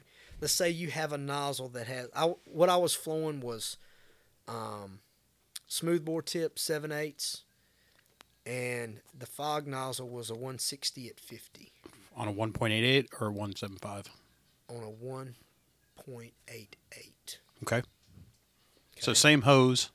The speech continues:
Speaker 2: just the only thing that changed was the tip.
Speaker 1: The only thing I changed were the nozzles. I regret not taking more pictures. Take more pictures in the fire service.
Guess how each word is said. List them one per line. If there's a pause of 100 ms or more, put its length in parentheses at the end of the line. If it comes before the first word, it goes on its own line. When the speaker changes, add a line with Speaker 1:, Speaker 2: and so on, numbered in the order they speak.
(120)
Speaker 2:
just
the
only
thing
that
changed
was
the
tip.
Speaker 1:
The
only
thing
I
changed (160)
were
the
nozzles. (960)
I
regret
not
taking
more
pictures. (540)
Take
more
pictures
in
the
fire
service.